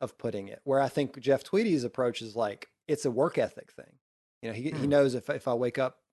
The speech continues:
Speaker 1: early and I do these practices, and then I go to these practices, and then I go to the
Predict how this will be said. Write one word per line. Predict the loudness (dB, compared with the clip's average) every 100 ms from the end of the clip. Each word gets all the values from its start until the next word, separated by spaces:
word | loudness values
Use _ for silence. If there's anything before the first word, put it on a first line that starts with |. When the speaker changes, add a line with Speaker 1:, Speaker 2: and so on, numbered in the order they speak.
| _ -4
Speaker 1:
early | -2 0 0
and | 0
I | -2
do | -2
these | -4 -4 -4
practices, | -6 -4 -6 -4 -2 -2 -4
and | -6
then | -4
I | -2
go | -2 -2
to |
these | -2 -4
practices, | -2 -4 -2 -6 -2 -2 -4
and | -6
then | -6
I | -4
go | -4 -2
to |
the | -4